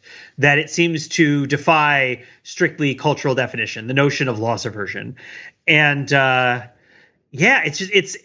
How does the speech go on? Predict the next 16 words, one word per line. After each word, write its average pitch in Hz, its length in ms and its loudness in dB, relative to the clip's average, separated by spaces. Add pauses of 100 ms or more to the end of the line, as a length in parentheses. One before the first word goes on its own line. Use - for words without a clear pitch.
(140)
to 180 80 2
think 262 260 -2
that 180 540 0 (760)
we 175 180 0
watch 208 280 2
so 220 140 -4
many 196 180 0
heroic 170 380 0
stories 165 480 0
about 139 280 0
people 175 280 -2
who 147 120 -2
are 135 80 -4
so 170 280 0
loss 147 400 0
averse. 104 520 -10